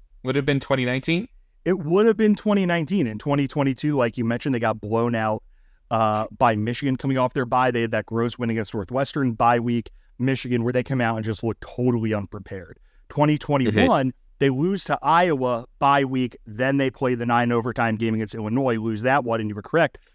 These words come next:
Speaker 2: Twenty twenty,
Speaker 1: Oh.
Speaker 2: they ended up, uh, they didn't have a bye. Twenty nineteen, they kicked the hell out of Maryland bye week, uh, take care of business against Purdue, uh, at home in that one, in a game where they were just firing out of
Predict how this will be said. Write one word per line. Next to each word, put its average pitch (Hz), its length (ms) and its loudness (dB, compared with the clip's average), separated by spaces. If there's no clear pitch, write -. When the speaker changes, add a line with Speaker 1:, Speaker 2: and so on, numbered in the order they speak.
Speaker 2:
Twenty 147 240 2
twenty, 113 520 4
Speaker 1:
Oh. - 180 -20
Speaker 2:
they 131 140 2
ended 123 220 0
up, 117 160 0
uh, 120 180 2
they 120 100 -4
didn't 127 200 0
have 123 120 -2
a 110 60 -8
bye. 117 240 2
Twenty 127 320 0
nineteen, 117 440 -2
they 107 240 -4
kicked 139 180 -2
the 127 80 -4
hell 127 160 2
out 117 120 0
of 113 60 -4
Maryland 113 560 0
bye 120 240 4
week, 110 360 -2
uh, 117 180 0
take 123 220 -2
care 120 160 2
of 107 60 -2
business 107 300 -8
against 110 320 -6
Purdue, 127 760 0
uh, 120 400 -2
at 135 160 -4
home 226 540 2
in 139 240 2
that 117 260 0
one, 123 260 0
in 131 120 2
a 131 40 0
game 143 200 2
where 131 120 2
they 127 140 2
were 123 160 0
just 113 260 -8
firing 120 480 2
out 117 260 0
of 113 220 -2